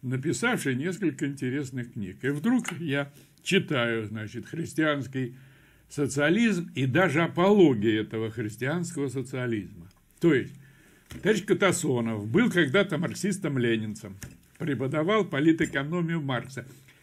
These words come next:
И он до сих пор понимает, что никакой другой истинной политэкономии нет.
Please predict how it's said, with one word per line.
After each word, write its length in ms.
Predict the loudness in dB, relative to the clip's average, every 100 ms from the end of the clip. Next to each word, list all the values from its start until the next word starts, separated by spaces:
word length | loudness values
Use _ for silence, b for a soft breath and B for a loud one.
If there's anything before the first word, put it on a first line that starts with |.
| 4
И 80 | 8
он 120 | 8
до 140 | 10 8
сих 260 | 6 2
пор 260 | 2 0 4
понимает, 640 | 6 8 8 6 4 2
что 140 | -2
никакой 500 | -4 0 -2 4 6
другой 520 | 8 6 6 6 4 4 4
истинной 460 | 2 2 -2 -4
политэкономии 680 | -4 -4 -4 -2 0 0 0
нет. 220 | -2 -4